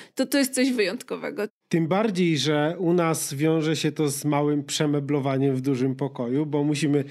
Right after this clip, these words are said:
Speaker 2: stół odsunąć w jeden róg, kanapę obrócić o dziewięćdziesiąt stopni i przesunąć też przez pół pokoju,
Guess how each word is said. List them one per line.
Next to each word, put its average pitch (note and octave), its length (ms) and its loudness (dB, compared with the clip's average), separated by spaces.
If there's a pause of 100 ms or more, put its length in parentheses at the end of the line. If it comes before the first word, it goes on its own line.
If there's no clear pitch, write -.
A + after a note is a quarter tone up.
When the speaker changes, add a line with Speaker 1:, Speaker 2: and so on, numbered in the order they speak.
(200)
Speaker 2:
stół F#3 380 0
odsunąć D3+ 540 2
w C3+ 40 0
jeden C#3 340 2
róg, C#3+ 360 -4
kanapę E3+ 440 0
obrócić D#3 580 0
o D3+ 60 2
dziewięćdziesiąt C#3+ 640 0
stopni C#3+ 400 -2
i C#3+ 60 0
przesunąć C#3 680 0
też C#3+ 300 0 (300)
przez - 180 -4
pół E3+ 240 0
pokoju, D3 640 2